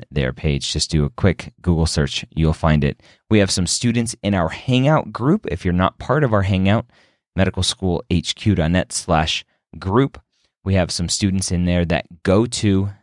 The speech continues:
um, Doctor Kiran C. Patel College of Osteopathic Medicine, and they're always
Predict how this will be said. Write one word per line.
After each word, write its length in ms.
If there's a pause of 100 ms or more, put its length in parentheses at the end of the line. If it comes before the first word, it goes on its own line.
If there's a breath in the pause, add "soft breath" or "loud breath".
(200)
um, 340
Doctor 320
Kiran 260
C. 120
Patel 320
College 580 (320)
of 100
Osteopathic 640
Medicine, 400
and 160
they're 280
always 400